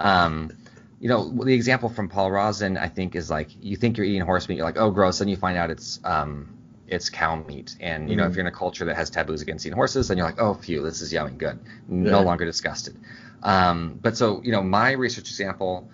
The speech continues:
Speaker 1: Paul Rosin's example of conceptual reorientation, it's something that you had a misconception about,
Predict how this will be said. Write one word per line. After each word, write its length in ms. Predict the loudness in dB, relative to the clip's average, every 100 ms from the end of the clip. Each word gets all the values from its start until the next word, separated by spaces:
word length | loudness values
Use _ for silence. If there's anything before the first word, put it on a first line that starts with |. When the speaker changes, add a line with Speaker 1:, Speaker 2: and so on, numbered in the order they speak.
| -20 -14
Speaker 1:
Paul 160 | 0 2
Rosin's 400 | 4 2 0 -4
example 400 | -4 -4 -4 -6
of 80 | -6
conceptual 420 | -6 -8 -6 -4
reorientation, 800 | -2 -2 -6 -8 -8 -6 -8 -8 -16 -6
it's 180 | -4 -2
something 800 | 2 2 2 0 0 2 0 0
that 100 | 0
you 120 | 0
had 160 | 0 0
a 20 |
misconception 760 | 0 -2 -4 0 0 0 -2
about, 500 | 2 4 4 2 -4